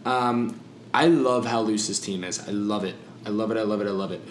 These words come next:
Um, I think there's a fine line between being loose and being reckless, and that's the one thing I worry about. The bigger thing that I worry about a little bit, though, is the mistakes. I think when you look at this team over the course of this season, not even just in the playoffs,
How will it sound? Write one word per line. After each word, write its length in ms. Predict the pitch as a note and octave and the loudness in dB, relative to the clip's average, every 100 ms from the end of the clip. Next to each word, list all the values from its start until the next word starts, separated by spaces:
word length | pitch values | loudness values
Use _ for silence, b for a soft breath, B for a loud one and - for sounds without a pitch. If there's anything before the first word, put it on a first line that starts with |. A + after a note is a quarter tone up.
| B B B B - | B B B B -10
Um, 320 | - A2 G#2 G#2 | -4 -2 -2 -2
I 100 | A2+ | -4
think 140 | B2 | -2
there's 120 | B2 | 0
a 60 | A#2 | -2
fine 420 | - A#2+ A#2+ A#2+ | 0 2 2 2
line 300 | A#2 A2+ A#2 | 0 2 0
between 680 | A2 - A2+ A2 G#2+ G#2 G2+ | 0 -2 -4 -2 0 0 -2
being 300 | G2 A2 G#2 | -2 -2 0
loose 580 | G2+ G#2+ A2 A2 - - | 0 0 0 0 -2 -4
and 440 | G#2 G2+ G2+ G2+ | -4 -4 -2 -4
being 300 | F#2+ G#2+ G2+ | -2 -2 0
reckless, 720 | F#2+ F2 - F3+ G3 - - - | -2 -4 -2 0 2 0 -4 -8
and 160 | A2 G#2+ | -4 -2
that's 220 | A2 A2+ | 0 0
the 80 | B2+ | 0
one 180 | B2 B2 | 0 0
thing 140 | B2+ | 0
I 40 | B2+ | 2
worry 240 | B2 B2+ | 4 4
about. 300 | B2+ C3 B B B - | 4 2 B B B -4
The 80 | D3 | -2
bigger 500 | B2+ - F3+ F3 F3 | 0 4 6 8 6
thing 280 | - D3+ C#3 | 6 2 2
that 100 | B2+ | 4
I 80 | B2 | 4
worry 260 | A#2 A#2+ | 6 4
about 160 | B2 B2 | 4 4
a 40 | |
little 180 | A#2+ B2+ | 4 2
bit, 160 | A#2+ G#2+ | 2 4
though, 320 | B2+ B2+ A#2 | 4 4 4
is 260 | A#2+ A#2 A2 | 4 4 2
the 60 | |
mistakes. 640 | G#2+ G#2+ - F#2+ F#2+ - B B B | 0 0 -2 -4 -4 -6 B B B
I 100 | C3 | 0
think 200 | D#3 D#3 | 2 4
when 80 | D3+ | 4
you 120 | C3 | 4
look 200 | C#3 D3+ | 2 2
at 40 | |
this 240 | D#3+ D#3 - | 0 0 0
team 180 | D3+ C3+ | 2 2
over 140 | B2 | 2
the 100 | A#2 | 0
course 400 | G#2 B2 B2 A#2+ | -2 0 2 0
of 100 | A2+ | -2
this 140 | G#2+ | -2
season, 500 | - - B2 A2+ G2+ | -2 0 0 0 -4
not 200 | G2 A#2 | -4 2
even 200 | D#3 D#3+ | 4 4
just 220 | D#3 D#3 D#3 | 2 2 -2
in 40 | |
the 60 | B2 | -4
playoffs, 720 | - A#2+ A#2+ B2 B2 - | -2 2 4 4 2 -2